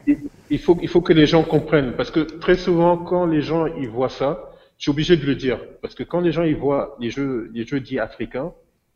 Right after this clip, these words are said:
il y a souvent de la moquerie, euh, du style, euh, « Oui, mais, oui, mais c'est pas comme Tekken. » Mais non, mais attends, attends. <laughs> Attends, alors, les gars, ils peuvent pas, ils peuvent pas te sortir du Tekken, quoi. <laughs> C'est,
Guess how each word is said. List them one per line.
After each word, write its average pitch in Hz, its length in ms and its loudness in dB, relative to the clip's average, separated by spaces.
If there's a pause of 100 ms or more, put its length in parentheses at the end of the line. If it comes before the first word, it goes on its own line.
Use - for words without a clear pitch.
(400)
il - 40 -10
y - 20 -8
a - 40 -6
souvent 156 340 0
de 123 80 -2
la 120 80 0
moquerie, 127 640 -2
euh, 104 160 -4
du 104 140 -12
style, 147 340 0
euh, « 98 220 -4 (100)
Oui, 170 140 -2
mais, 101 340 -8 (240)
oui, 139 80 -8
mais 117 100 -8
c'est - 180 -16
pas 139 120 -10
comme 120 180 -8
Tekken. » 127 480 -6 (460)
Mais 117 400 -4
non, 120 120 -14
mais 113 60 -10 (180)
attends, 123 320 -2
attends. 123 420 -10 (200)
<laughs> - 1040 2
Attends, 120 320 -8 (200)
alors, 104 240 -14
les 113 160 -10
gars, 156 140 2
ils 151 100 6
peuvent - 160 2
pas, - 180 4 (100)
ils 156 80 -4
peuvent 127 180 -6
pas 160 120 0
te 147 120 -2
sortir 139 460 -4
du 113 120 -12
Tekken, 135 540 -2
quoi. - 240 -6 (520)
<laughs> - 400 -20
C'est, - 420 2